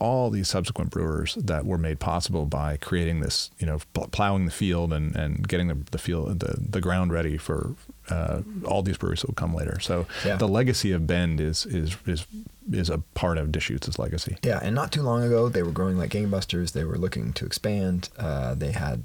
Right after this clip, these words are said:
Speaker 2: they bought property in, uh, uh, in Virginia, and he was very forthcoming about how that's completely on hold now.
Speaker 1: Yeah.
Speaker 2: Um, and they're not sure what's gonna happen, if anything. He didn't,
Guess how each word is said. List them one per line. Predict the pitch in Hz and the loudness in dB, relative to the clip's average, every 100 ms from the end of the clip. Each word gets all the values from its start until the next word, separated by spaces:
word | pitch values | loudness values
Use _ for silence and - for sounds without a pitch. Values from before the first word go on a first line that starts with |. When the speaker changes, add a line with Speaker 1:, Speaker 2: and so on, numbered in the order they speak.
| - | -6
Speaker 2:
they | 80 | -4
bought | 82 73 - | -2 -4 -2
property | - - 65 62 | -4 -2 -4 -2
in, | 64 - - - - - | -4 -6 -16 -20 -20 -6
uh, | 92 82 69 - 80 80 - - - - - | -2 -2 -2 -2 -4 -6 -10 -20 -20 -10 -6
uh, | - | -2
in | - | -2
Virginia, | 98 90 107 104 98 101 - - - - | -2 0 0 2 0 -2 -6 -20 -12 -2
and | 95 82 | 0 0
he | 95 | 0
was | 92 | 0
very | 87 90 | 2 0
forthcoming | - 98 95 104 104 | 0 -2 0 0 0
about | - 64 | -2 0
how | 80 | 0
that's | 71 76 - - - | 0 0 -2 -6 -8
completely | - - - 92 92 | -6 -4 -2 -2 0
on | 71 69 | 0 0
hold | 90 - | 0 -2
now. | - 52 - - | -2 -2 -4 -2
Speaker 1:
Yeah. | 85 76 71 | 0 0 0
Speaker 2:
Um, | - 73 76 | -2 -2 0
and | 80 | 0
they're | 78 | 0
not | 76 - | 0 -2
sure | 80 | 0
what's | 80 - - - - | 0 -2 -4 -4 -4
gonna | - 67 | -2 -2
happen, | 65 - 58 | -2 -2 -4
if | - - | -4 -4
anything. | 82 - 53 92 | -4 -4 -4 -4
He | - | 0
didn't, | 123 175 147 | 2 2 0